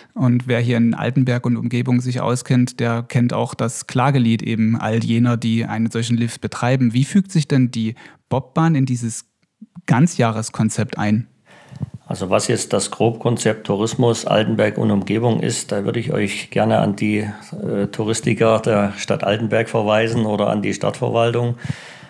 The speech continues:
Speaker 2: Äh, was wir natürlich machen, wir haben neben den ganzen Sachen, die wir im Winter haben, natürlich auch eine Sommernutzung.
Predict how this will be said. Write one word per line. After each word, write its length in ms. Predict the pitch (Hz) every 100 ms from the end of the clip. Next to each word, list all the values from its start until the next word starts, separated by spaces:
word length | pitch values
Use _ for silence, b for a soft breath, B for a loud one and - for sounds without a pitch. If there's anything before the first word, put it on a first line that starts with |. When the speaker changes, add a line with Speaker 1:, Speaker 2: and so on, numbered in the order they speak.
| B _
Speaker 2:
Äh, 60 | 117
was 600 | 107 107 104 104 101 -
wir 140 | 113
natürlich 440 | 120 - 113 104
machen, 360 | 104 117 131 127
wir 120 | 110
haben 600 | 107 113 110 - - - -
neben 440 | - 110 117 117
den 180 | 110 110
ganzen 300 | 104 110 104
Sachen, 260 | 117 107 107
die 160 | 110
wir 80 | 110
im 80 | 98
Winter 260 | 117 123
haben, 180 | 107 120
natürlich 380 | 117 - 113 104
auch 140 | -
eine 80 | -
Sommernutzung. 800 | 98 117 123 131 131 147 143 143